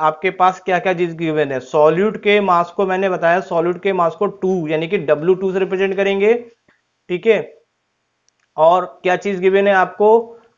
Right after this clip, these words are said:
फिर वेट किसका गिवन है बच्चों यहाँ पे, बेंजीन यानी कि सॉल्वेंट का, उसको डब्ल्यू वन से लिखेंगे। फिर आपको फ्रीजिंग पॉइंट गिवन है, फ्रीजिंग पॉइंट को डेल्टा टीएफ़ से रिप्रेजेंट करते हैं हम।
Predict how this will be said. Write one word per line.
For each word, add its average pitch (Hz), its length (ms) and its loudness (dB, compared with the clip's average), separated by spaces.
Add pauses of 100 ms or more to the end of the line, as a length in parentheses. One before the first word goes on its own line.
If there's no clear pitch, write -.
(140)
फिर 202 160 0
वेट 180 340 0
किसका 196 240 0
गिवन 190 300 0
है 196 60 4
बच्चों 185 280 -2
यहाँ 190 120 2
पे, 220 100 4
बेंजीन 165 580 2
यानी 165 200 0
कि 214 160 -4
सॉल्वेंट 180 600 0
का, 208 180 4
उसको 165 260 -2
डब्ल्यू 156 320 0
वन 180 160 0
से 190 80 0
लिखेंगे। 202 460 -2
फिर 202 240 -2
आपको 160 420 0
फ्रीजिंग 180 420 -6
पॉइंट 190 260 -2
गिवन 185 280 0
है, 202 80 -2
फ्रीजिंग 175 340 -6
पॉइंट 175 220 -4
को 196 100 0
डेल्टा 151 360 0
टीएफ़ 175 380 -2
से 190 140 -4
रिप्रेजेंट 185 440 -6
करते 190 280 -2
हैं 196 100 0
हम। 226 260 -6